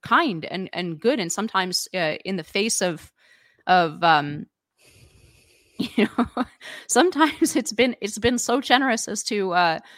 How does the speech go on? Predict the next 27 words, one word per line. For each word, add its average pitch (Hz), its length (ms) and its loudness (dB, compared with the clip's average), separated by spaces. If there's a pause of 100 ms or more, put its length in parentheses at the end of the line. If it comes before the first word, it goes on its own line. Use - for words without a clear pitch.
(180)
to 214 100 -4
cause 220 400 4
liberal 233 320 -2
Jews 233 320 -4
to 196 100 -8
come 226 240 -2
up 214 180 0
with, 202 320 -6
with, 208 300 -8
uh, 175 320 0 (340)
what 220 160 -2
are 202 80 -2
essentially 240 460 -4
conspiracy 269 680 -2
theory 226 280 -2
explanations 233 760 -4
for 196 160 -6
why 202 240 4
it 233 140 -2
is 214 300 -2 (380)
that, 196 360 0
that 202 220 0
Americans 226 760 0
<laughs> - 60 -20
don't 359 320 4
hate - 480 -2
Jews - 680 -4